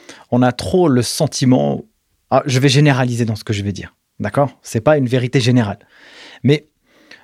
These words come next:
on est très focalisé sur la technique et la production de la comptabilité. Et ce qui est ouf et ce qui est dingue dans ce métier, c'est qu'en réalité, on a un service à apporter, la tenue, de la compta, du conseil, bref, je fais pas le, tout le, tout le pitch et tout le tralala, mais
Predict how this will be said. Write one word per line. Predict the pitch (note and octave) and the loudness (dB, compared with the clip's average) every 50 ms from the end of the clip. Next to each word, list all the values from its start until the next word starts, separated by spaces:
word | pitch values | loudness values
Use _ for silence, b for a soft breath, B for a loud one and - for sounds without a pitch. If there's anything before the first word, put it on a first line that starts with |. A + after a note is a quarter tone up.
| b b _ _ - | b b _ _ 0
on | - D#3 | 2 2
est | D#3 | 2
très | - - - G3+ | 2 0 -2 0
focalisé | - F3+ D3+ C#3+ C3+ C#3 D#3 | 0 0 -2 -2 -2 -2 -2
sur | - C3+ | -2 0
la | B2 A#2 | -2 -2
technique | - - D#3 - - - C#3 A#2 - - - - | -2 -4 -6 -6 -4 -4 -4 -4 -4 -10 -12 -6
et | B2+ | -4
la | B2+ A#2+ | -4 -2
production | - - F3 E3+ C#3 C#3+ C3+ - - D3+ | -2 0 0 0 0 -2 -8 -6 -4 -4
de | B2 A2 | -2 -2
la | G#2+ | -4
comptabilité. | - A2+ G#2+ - A2 G#2 G#2+ G#2+ G#2 - - - _ _ _ _ b b b b | -4 -6 -6 -4 -4 -6 -6 -8 -10 -10 -12 -16 _ _ _ _ b b b b
Et | - | -4
ce | D3 - | -4 0
qui | - - | 0 0
est | - - _ - | 0 0 _ 0
ouf | E4+ D4 A#3+ F3 - - | 2 2 2 0 -4 -6
et | - A#2+ | -8 -6
ce | - | -2
qui | - C#3+ | -2 -2
est | |
dingue | A#2+ A#2+ E3 F#3 F3+ D#3 A#2+ | 2 4 4 4 4 2 0
dans | B2 A2+ | -2 -4
ce | - - C#3 | -2 -2 -2
métier, | C3 B2 - E3 G3+ A#3+ - _ B B B B B | -2 0 2 0 0 0 -2 _ B B B B B
c'est | B - A#2 | B -8 0
qu'en | - - - - F3 | 0 0 2 4 2
réalité, | D#3 C#3+ D3+ C#3+ C#3 C3 B2 - G3 A#3 C#4 - _ _ _ _ - | 2 4 2 0 0 -2 -2 0 0 0 0 -4 _ _ _ _ -4
on | B2+ C3+ C3+ | 0 0 2
a | |
un | B2+ B2+ | 2 0
service | B2 - C#3 A#2 C3+ C#3+ C#3 - - - _ _ _ _ _ _ _ - | 0 -2 -2 -2 -2 -4 -6 -8 -10 -18 _ _ _ _ _ _ _ -10
à | - - | -8 -8
apporter, | F3+ - - - - - G3 B3+ - _ _ _ _ _ | -6 -6 -8 -8 -2 0 0 0 -2 _ _ _ _ _
la | - G#2+ G2 | -8 -8 -4
tenue, | - - C3 C3+ C3+ C3+ C3+ B2+ | 0 2 2 4 4 2 2 0
de | A2+ | -2
la | A2 G#2+ | -4 -4
compta, | - B2+ A#2+ - - B2 B2 A#2+ A#2+ B2 B2+ - | -4 -6 -4 -2 0 0 0 0 -2 -6 -10 -8
du | - A#2+ | -8 -6
conseil, | - C#3 C3+ A#2+ - C3 B2 | -2 -2 -2 0 0 0 0
bref, | A#2 A2 A#2 G#2 - | 0 0 -2 -2 -4
je | - | -8
fais | - A#2 | -8 -4
pas | - B2+ | -2 -2
le, | B2+ | -2
tout | A2+ - - B2 | -2 -4 -8 -6
le, | A2+ G#2 G2 - | -4 -4 -6 -6
tout | - - A2 | -10 -10 -10
le | G#2+ | -6
pitch | G#2 C#3+ C#3 - - | -2 -2 -2 -2 -2
et | G#2+ | -4
tout | - A#2+ | -4 -4
le | A2 | -6
tralala, | - - A#2 A2 A2+ C3+ F3 B3+ - B B B B B B B B B B | -2 -2 0 2 2 2 2 0 -2 B B B B B B B B B B
mais | B2+ C#3+ F3+ - | 0 0 0 0